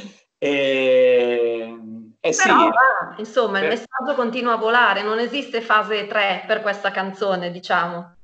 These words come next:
Speaker 1: Brava, guarda, s-, apprezzo tantissimo sta domanda, Francesca, perché se c'è un,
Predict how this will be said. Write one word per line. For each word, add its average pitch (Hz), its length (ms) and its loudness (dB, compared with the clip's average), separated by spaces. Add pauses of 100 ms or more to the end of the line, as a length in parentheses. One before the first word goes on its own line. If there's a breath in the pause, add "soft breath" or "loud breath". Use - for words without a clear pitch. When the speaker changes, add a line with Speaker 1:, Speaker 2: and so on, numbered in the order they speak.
(120)
Speaker 1:
Brava, 127 600 -2 (200)
guarda, 160 280 0
s-, 151 120 -8
apprezzo 233 420 -2
tantissimo 226 480 -2
sta - 140 -4
domanda, 170 320 0
Francesca, 151 500 -4
perché 120 720 -4 (340 soft breath)
se - 140 -6
c'è 226 120 -2
un, 226 180 -4